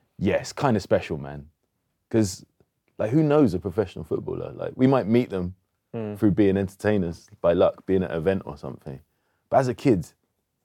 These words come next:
Speaker 1: you know, you had loads of friends who did trials and s-, people got close. But it's very rare to actually know someone who genuinely made it.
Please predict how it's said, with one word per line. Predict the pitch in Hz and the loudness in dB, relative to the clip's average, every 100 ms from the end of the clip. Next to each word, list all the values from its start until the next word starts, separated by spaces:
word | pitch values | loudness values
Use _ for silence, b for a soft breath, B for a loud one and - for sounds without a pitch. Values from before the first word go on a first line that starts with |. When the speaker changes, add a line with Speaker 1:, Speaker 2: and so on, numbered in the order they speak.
| _ _ | _ _
Speaker 1:
you | 101 | -2
know, | 95 | 0
you | 104 110 | 0 -2
had | 107 113 | -6 -2
loads | 127 117 | 0 0
of | 113 | 0
friends | 127 117 | 0 2
who | 104 | 2
did | 95 98 | 0 -2
trials | - 113 117 117 113 113 | 2 6 8 6 4 0
and | 104 | -2
s-, | 98 92 - - | -6 -6 -10 -8
people | 120 - | -8 -4
got | 95 - | -4 -4
close. | - 104 101 92 - _ _ _ | 0 4 4 2 -8 _ _ _
But | - | -10
it's | 80 | 2
very | 143 113 | 6 6
rare | 110 117 98 | 8 8 8
to | 90 | 2
actually | - - 92 | -2 -4 -6
know | 87 98 | -4 -2
someone | 90 - 85 80 | -4 -6 -12 -10
who | 80 82 - _ - | -10 -12 -16 _ -8
genuinely | 104 92 90 85 80 78 | -2 0 0 -2 -4 -6
made | 76 82 92 85 - | -4 -2 -2 -2 -6
it. | - | -12